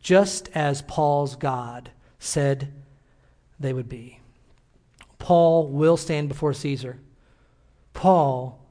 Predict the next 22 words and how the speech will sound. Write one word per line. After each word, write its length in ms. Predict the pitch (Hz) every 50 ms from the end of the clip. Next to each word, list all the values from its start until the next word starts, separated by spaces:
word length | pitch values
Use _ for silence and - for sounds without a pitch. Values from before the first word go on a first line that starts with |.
| _ - -
is 120 | 156 139
being 200 | 139 156 151 143
faithful. 540 | 135 - 151 143 131 - - - 131 131 - _ _ _ _ - -
Here's 260 | - 180 185 143 156
what 100 | 170 147
we 120 | 147 151
have: 280 | 131 131 127 131 135 - - - _ _ _ _ _ _ -
an 100 | 156 147
incredible 440 | 143 143 143 - 160 170 175 185
God 440 | 175 156 143 131 131 127 127 131 131 - - -
and 100 | 151 151
his 120 | 147 139
plan 360 | 147 - - 160 156 156 156 156
and 80 | 151
his 100 | 151 143
providence, 760 | 147 - 151 139 139 127 127 120 117 127 135 - - - - - - - _ _ -
and 100 | 151 143
a 40 | 131
man 540 | 131 139 143 147 151 151 151 151 151 151 147 - -
who 440 | - - 160 156 147 143 143 139 143 -
is 200 | - 131 - -
faithful. 520 | - 127 117 113 - - - - - -